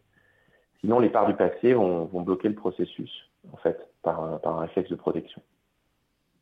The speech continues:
Mais ce travail de nettoyage des traumatismes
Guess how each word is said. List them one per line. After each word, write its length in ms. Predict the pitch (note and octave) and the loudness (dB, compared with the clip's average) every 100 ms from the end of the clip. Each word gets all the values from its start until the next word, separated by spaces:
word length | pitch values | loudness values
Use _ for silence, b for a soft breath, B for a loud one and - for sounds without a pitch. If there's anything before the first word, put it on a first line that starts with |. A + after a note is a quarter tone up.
| _ _ _ _ _ B B B B B A2+ | _ _ _ _ _ B B B B B 2
Mais 180 | C#3 - | 2 2
ce 60 | |
travail 440 | - A2+ A2 A#2+ G#2 | 0 2 4 4 4
de 100 | G2 | 4
nettoyage 720 | A2 A2+ A#2 G#2+ F#2+ F#2+ A2 | 2 0 2 2 4 2 -2
des 80 | F2+ | -6
traumatismes 840 | - F#2+ F2+ G2+ A#2 A2 F2+ E2+ | -4 -4 -4 -6 -6 -6 -6 -6